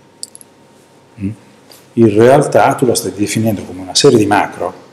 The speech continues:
che il genera-, che il template poi processa e tu ti ritroverai per esempio il D S L di Spring per avere i join point o gli elementi di,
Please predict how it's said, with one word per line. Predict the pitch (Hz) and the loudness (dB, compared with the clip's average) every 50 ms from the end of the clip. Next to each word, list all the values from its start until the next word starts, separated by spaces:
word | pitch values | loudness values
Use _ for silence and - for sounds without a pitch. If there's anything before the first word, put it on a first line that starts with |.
| _ _ _ _ _ _ _ | _ _ _ _ _ _ _
che | - 139 | 0 2
il | 127 110 98 92 | 2 2 2 0
genera-, | 98 110 104 110 113 113 110 113 - - | 0 2 2 4 4 2 2 0 -6 -10
che | - - 113 | -4 0 0
il | 107 95 90 92 - | 2 2 0 -2 -2
template | - 107 107 - - 117 101 82 - - | -2 -2 0 2 2 2 2 0 -2 -6
poi | - 107 90 | -10 -10 -10
processa | - - 135 147 143 - 120 92 87 - - - | -4 -2 0 0 0 0 -2 -2 0 0 0 0
e | 139 131 139 | -2 -4 -2
tu | - 139 107 85 - - | 0 0 0 0 -2 -10
ti | - - 110 101 101 | -10 -4 -2 0 2
ritroverai | 98 107 117 120 - - 113 107 107 127 131 92 82 85 104 127 | 2 4 2 2 2 0 0 2 2 2 2 2 2 2 2 2
per | 127 127 117 - | 2 2 0 0
esempio | - - - - - - - - - 117 127 127 127 - - - - - - _ - | -2 -2 -4 -4 -8 -16 -14 -6 -4 -2 -2 -2 -4 -8 -20 -20 -20 -20 -20 _ -4
il | 107 104 | -4 -2
D | - 101 101 | 2 2 2
S | 98 - - - 107 | 2 2 2 2 2
L | 104 98 87 | 0 0 0
di | 85 113 | 0 0
Spring | 127 - - - 90 82 85 85 87 92 104 110 104 - - - - - _ _ _ _ | -2 -2 -2 -4 -4 -2 -2 0 0 2 2 0 0 -4 -10 -14 -18 -20 _ _ _ _
per | - - 92 | -4 -2 0
avere | 92 95 104 98 95 | 2 2 2 2 2
i | |
join | 82 - 98 107 107 | 2 0 0 -2 -2
point | - 95 87 82 82 87 87 90 90 - 113 113 110 101 - - - - - | -2 -2 -2 0 -2 -2 -4 -8 -6 -2 -2 -2 -2 -2 -6 -14 -20 -12 -8
o | 107 92 90 87 - - - - _ _ _ _ _ _ _ _ _ _ _ - | -6 -6 -6 -8 -12 -18 -20 -20 _ _ _ _ _ _ _ _ _ _ _ -6
gli | 101 101 | -2 0
elementi | 98 98 104 104 107 107 98 92 90 82 76 - 90 87 85 85 | 2 4 4 4 4 2 2 2 0 -4 -8 -12 -12 -12 -12 -8
di, | - 98 95 90 | -6 -6 -4 -4